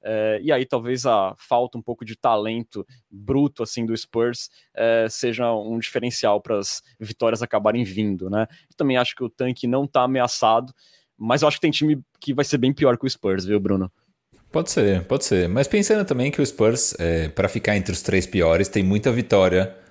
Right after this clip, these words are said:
Speaker 2: pra gastar ainda, né? Então, o, preciso ver agora, puxar de cabeça eu não tenho esse número, mas o terceiro pior time da temporada passada teve quantas vitórias? Você tem esse número de, de cabeça, mais ou menos?
Speaker 1: De cabeça eu não
Speaker 2: Podemos
Speaker 1: tenho.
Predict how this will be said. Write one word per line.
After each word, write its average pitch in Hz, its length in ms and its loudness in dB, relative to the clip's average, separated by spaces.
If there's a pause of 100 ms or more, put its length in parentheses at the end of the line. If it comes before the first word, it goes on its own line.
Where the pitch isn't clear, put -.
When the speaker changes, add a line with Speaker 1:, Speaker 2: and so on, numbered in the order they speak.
(340)
Speaker 2:
pra 92 140 2
gastar 95 380 2
ainda, 80 340 -4
né? 78 180 -6
Então, 85 800 -2
o, - 320 -2
preciso - 480 -4
ver 123 160 4
agora, 95 260 4
puxar - 220 -2
de 95 100 -4
cabeça 107 300 0
eu - 20 -2
não 113 80 0
tenho 110 160 0
esse 92 160 -2
número, 98 340 2 (440)
mas 87 200 0
o 92 60 0
terceiro 113 360 2
pior 113 200 4
time 107 240 -2
da 101 80 2
temporada 98 420 2
passada 117 360 2
teve 107 160 0
quantas 110 260 0
vitórias? 85 380 -2
Você - 80 -8
tem 123 220 -2
esse - 140 -6
número 117 240 0
de, 90 320 0
de 87 140 -8
cabeça, 113 340 0
mais 92 140 -2
ou 101 60 0
menos? 117 400 -2 (680)
Speaker 1:
De 95 160 -14
cabeça 113 300 2
eu 117 60 4
não 98 100 2
Speaker 2:
Podemos 95 200 -2
Speaker 1:
tenho. 92 140 -10